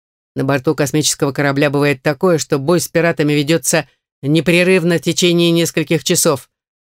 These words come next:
Как вы считаете, могу ли я отпустить артиллериста в уборную? «Никак нет,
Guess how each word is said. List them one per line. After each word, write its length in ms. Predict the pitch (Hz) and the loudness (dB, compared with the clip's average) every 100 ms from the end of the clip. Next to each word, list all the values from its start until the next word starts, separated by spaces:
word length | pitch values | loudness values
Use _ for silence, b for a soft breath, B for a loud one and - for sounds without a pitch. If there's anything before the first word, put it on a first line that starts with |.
| _ | _
Как 200 | - 175 | -4 0
вы 80 | 190 | 0
считаете, 480 | - 208 202 156 156 | 0 0 2 0 0
могу 300 | 156 160 214 | 0 2 2
ли 160 | 214 208 | 2 4
я 260 | 208 175 _ - | 2 0 _ -8
отпустить 720 | 170 _ 202 - 220 202 - | -8 _ -2 0 -2 -4 -2
артиллериста 840 | 185 160 - 180 180 196 - 202 185 | -4 -2 0 2 4 4 2 2 2
в 60 | |
уборную? 680 | 170 175 226 156 147 139 127 - _ _ _ _ _ _ _ | 2 2 2 2 -2 -2 -6 -12 _ _ _ _ _ _ _
«Никак 360 | 202 220 269 - | -4 2 0 2
нет, 360 | 269 277 - | 2 2 0